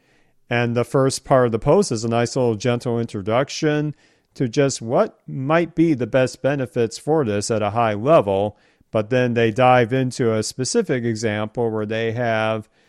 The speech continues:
imagine a set of R functions that are helping produce a report on data quality. And if you take a functional approach,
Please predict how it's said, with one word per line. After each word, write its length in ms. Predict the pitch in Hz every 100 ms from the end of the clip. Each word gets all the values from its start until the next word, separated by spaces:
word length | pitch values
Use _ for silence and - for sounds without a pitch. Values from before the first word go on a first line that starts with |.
| _ _ _
imagine 680 | 127 117 143 170 170 156 143
a 180 | 127 120
set 400 | - - 147 190
of 180 | - 151
R 240 | 139 127 127
functions 880 | 117 101 104 - 101 147 214 - _ _ _ _
that 160 | 120 117
are 80 | 113
helping 360 | 127 135 147
produce 520 | 127 135 110 113 113 -
a 140 | 120
report 460 | 110 110 - 156 143
on 180 | 123 120
data 300 | 135 127 92
quality. 640 | - 82 73 78 82 - - _ -
And 140 | 110
if 100 | 110
you 60 | 113
take 260 | - 123
a 80 | 120
functional 540 | 113 120 113 117 104 98
approach, 520 | - 208 214 -